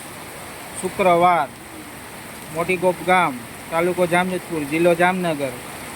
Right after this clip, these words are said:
અત્યારે સવારના અગિયાર ને દસ થઈ છે અને વીસથી પચીસ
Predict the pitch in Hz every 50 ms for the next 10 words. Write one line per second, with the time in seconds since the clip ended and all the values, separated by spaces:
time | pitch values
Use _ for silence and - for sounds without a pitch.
0 | - - - 156 156 - 185 180 180 175 - 180 175 185 190 190 190 180 190 190
1 | 185 170 170 175 190 190 185 185 185 175 165 185 185 185 - - - 196 214 214
2 | 202 175 175 165 165 170 175 - - - - - - - - - 156 156 151 147
3 | 165 190 196 - - - 196 - 175 175 - 208 196